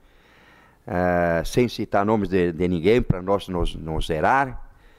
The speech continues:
e também aqueles que assistem através das redes sociais. E, para fim, agradecer, então, e dar as boas-vindas ao nosso colega, vizinho meu aqui, que aonde por um longo tempo a Fernanda teve ocupando também, como acho que o Ronaldo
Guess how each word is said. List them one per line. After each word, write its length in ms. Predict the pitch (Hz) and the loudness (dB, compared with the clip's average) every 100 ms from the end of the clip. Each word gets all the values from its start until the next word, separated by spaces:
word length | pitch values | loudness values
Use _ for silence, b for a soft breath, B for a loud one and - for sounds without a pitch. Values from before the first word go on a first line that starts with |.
| b b b - | b b b -4
e 120 | 123 | 0
também 340 | 170 131 135 | 2 4 4
aqueles 500 | 151 - 110 107 135 | 2 2 2 4 4
que 160 | - 139 | 2 2
assistem 480 | 135 - 110 - 113 | 2 2 -2 0 0
através 420 | - 90 98 98 | 2 2 0 0
das 200 | 104 82 | -6 -6
redes 240 | 85 85 | -6 -8
sociais. 600 | - 101 - 71 69 - - - b b b b _ | -6 -6 -2 -2 -2 -8 -12 -18 b b b b _
E, 80 | 92 | -6
para 260 | - - 82 | -2 -2 2
fim, 420 | - 107 113 139 - _ _ b b b b b b b | 2 4 2 0 -8 _ _ b b b b b b b
agradecer, 760 | - 95 104 117 110 107 - 127 | -4 -2 2 2 2 -4 2 2
então, 420 | 135 - 110 120 | 2 2 2 2
e 60 | 98 | 2
dar 240 | 90 107 | 2 2
as 120 | 104 90 | 2 0
boas-vindas 800 | 98 90 85 135 139 85 67 - _ _ - b b b b - | 0 0 2 2 2 -6 -12 -20 _ _ -20 b b b b -10
ao 100 | 82 | 0
nosso 420 | 98 110 - 78 | 2 0 -2 -8
colega, 640 | - - 87 120 123 80 | -6 -2 2 2 2 -4
vizinho 520 | 76 90 80 131 120 95 | -10 -12 -4 -2 0 2
meu 240 | 110 120 | 4 4
aqui, 480 | 82 - 139 120 69 _ _ b b b b b - | 2 2 4 4 0 _ _ b b b b b 0
que 80 | |
aonde 340 | 95 98 127 110 | 4 4 4 2
por 180 | - 95 | 0 -2
um 120 | 90 | 0
longo 320 | 92 110 92 | 0 0 -4
tempo 540 | - 127 151 - 76 64 | 0 2 2 0 -4 0
a 60 | |
Fernanda 520 | - 98 87 120 117 | 2 2 2 0 0
teve 260 | 87 110 95 | 0 0 0
ocupando 600 | 85 82 - 104 123 85 | -4 -10 0 2 2 -2
também, 420 | - 76 85 117 | -6 -2 2 2
como 360 | - 107 113 95 | 4 2 4 2
acho 140 | 95 | 2
que 100 | - | 0
o 40 | 87 | 0
Ronaldo 480 | 87 95 104 90 | 2 2 2 -2